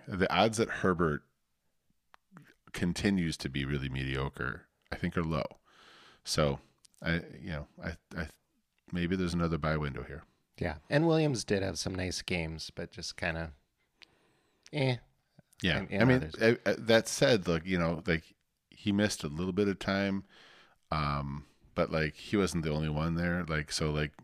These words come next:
Speaker 1: arguably there are some other things you could say that, that, uh,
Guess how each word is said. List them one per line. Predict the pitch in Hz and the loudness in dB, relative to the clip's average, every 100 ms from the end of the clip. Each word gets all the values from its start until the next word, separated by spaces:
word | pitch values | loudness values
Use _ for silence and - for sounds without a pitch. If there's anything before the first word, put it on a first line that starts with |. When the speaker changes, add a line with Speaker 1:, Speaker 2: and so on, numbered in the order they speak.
| _ _ _ _ | _ _ _ _
Speaker 1:
arguably | - 85 82 80 78 | -2 0 0 0 0
there | 80 | -2
are | 78 | -2
some | - 76 | -4 -6
other | - 82 80 | -4 -4 -4
things | 78 76 | -4 -6
you | 78 | -8
could | 76 71 | -10 -6
say | - 71 | -2 -2
that, | 69 69 - - - - - _ | -2 -8 -10 -20 -20 -20 -20 _
that, | 76 69 - 73 | -2 -2 -2 -2
uh, | 69 65 64 | 0 0 -2